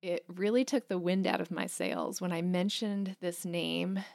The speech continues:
to my guest from last week, Kaveri Weber. And she very wisely <laughs> told me that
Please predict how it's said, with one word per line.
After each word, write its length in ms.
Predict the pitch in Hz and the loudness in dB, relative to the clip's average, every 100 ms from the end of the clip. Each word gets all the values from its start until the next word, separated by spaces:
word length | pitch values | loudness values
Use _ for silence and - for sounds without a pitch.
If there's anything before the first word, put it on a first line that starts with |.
| 226 | -14
to 420 | - 170 151 147 | -10 -6 -4 -6
my 160 | 165 170 | -6 -6
guest 240 | 165 175 | -6 -8
from 200 | - 170 | -10 -6
last 380 | 165 160 180 - | -2 -2 -4 -10
week, 280 | - - - | -12 -12 -14
Kaveri 360 | 180 180 - - | -14 -8 -4 -2
Weber. 420 | 175 - - 233 - _ _ _ _ _ - | -2 0 -2 -2 -8 _ _ _ _ _ -14
And 400 | 185 175 170 170 - | -8 -6 -4 -6 -8
she 680 | - - - 226 254 262 269 _ _ _ _ _ _ _ | -8 -8 -8 -6 -6 -6 -6 _ _ _ _ _ _ _
very 240 | - - 202 | -12 -6 0
wisely 840 | 247 208 185 180 - 180 95 247 - - | 2 4 2 -2 -6 -4 0 0 0 -10
<laughs> 160 | - - | -14 -12
told 320 | - 175 175 | -4 -2 -2
me 160 | 190 | -8
that 440 | 185 190 190 - | -6 -6 -6 -8